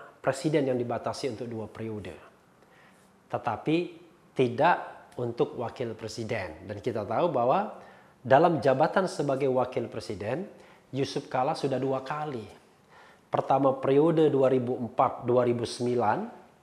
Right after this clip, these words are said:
masa pemerintahan S B Y. Kedua adalah dua ribu empat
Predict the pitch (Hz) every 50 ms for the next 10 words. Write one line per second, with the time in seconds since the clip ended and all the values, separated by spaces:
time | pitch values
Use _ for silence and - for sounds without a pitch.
0 | _ - 120 117 107 - - 123 110 - 123 113 113 123 117 107 104 110 110 113
1 | 113 104 113 104 - 113 104 101 101 107 120 131 165 214 240 - - - - -
2 | - - - - - _ _ _ _ - 123 120 113 123 156 196 190 160 143 127
3 | 123 127 147 175 185 147 131 131 135 139 135 135 131 127 123 131 131 131 117 -
4 | 123 113